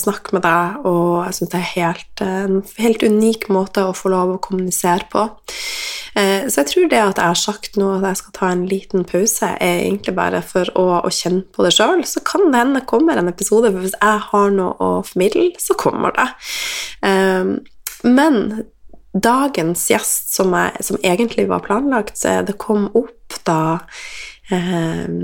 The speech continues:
noe som skjedde på Hannes Arena, som gjorde at vi måtte gjøre endringer, og, eh, jeg har en følelse at det var universet som, eh, ville at dagens, eh, gjest, som nå ble dagens gjest, eh,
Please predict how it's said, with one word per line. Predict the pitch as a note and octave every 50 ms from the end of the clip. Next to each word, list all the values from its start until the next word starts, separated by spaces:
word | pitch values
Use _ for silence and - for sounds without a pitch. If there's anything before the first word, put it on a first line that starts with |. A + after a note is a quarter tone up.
| - - - - - - - G#3
noe | F#3 F#3 F3 E3+ E3 E3 E3 E3+ F3 F3 F3 F3 F#3+ - - - - - - - - -
som | - - - G3+ F3+
skjedde | - - - - - F#3+
på | - F#3 F3 -
Hannes | - F3+ F#3+ G3 G3+ G3 -
Arena, | - - - F#3 F#3 G3+ A3+ G#3+ G3 F#3+
som | - - G#3+ G#3+
gjorde | G#3+ G#3+ G#3 G#3 G#3 G3+ G3
at | G3 - -
vi | G3+ F#3+
måtte | F#3 G3 - - G#3+
gjøre | F#3+ F#3 F#3+ G3 -
endringer, | F#3 F#3 G3 G3+ G#3+ A3+ A#3+ C4+ C#4 C4 - -
og, | G3 F#3+ F#3+ F#3 F3+ F3+ F3+ - - - - - - - - - - - - - - -
eh, | - F#3 F#3+ F#3 F#3 F3+ F#3+
jeg | A3 - -
har | - - A3+ A#3+
en | D4 A#3+
følelse | G3+ - - G3 G3+ G#3+ G#3 -
at | F#3 -
det | - F#3+
var | F#3 F3+ F3+
universet | F3+ F#3 F3+ F#3 G3+ - - - - G#3 G3+ G3
som, | - - - F3+ F3+ F#3 F#3+ G3 G3 G3 G3+
eh, | G3 G3 G3+ G#3 G#3 G#3 G#3 A3 G#3+ G#3 G3
ville | F#3+ F#3+ F#3 F#3+ G3 G3+
at | G#3+ - - - F#3 - - - - - -
dagens, | - F#3 E3+ E3 E3+ E3+ - F#3 F3+ F#3+ G3 G3 - - -
eh, | F#3+ F3+ F3+ F#3 F#3+ F#3+ G3+ G3+ G3 G3 G3+ G3 G3 G3
gjest, | G#3+ G#3+ G3+ F#3 - - - -
som | - F#3+ F3+
nå | F3+ F3+ F#3 F#3 F#3
ble | F3+ G3 G#3+ G#3+
dagens | F3 E3 E3 F3 F3 F3 -
gjest, | G3 G3 F3 - - - - -
eh, | - - F3 F3 - E3+ E3 E3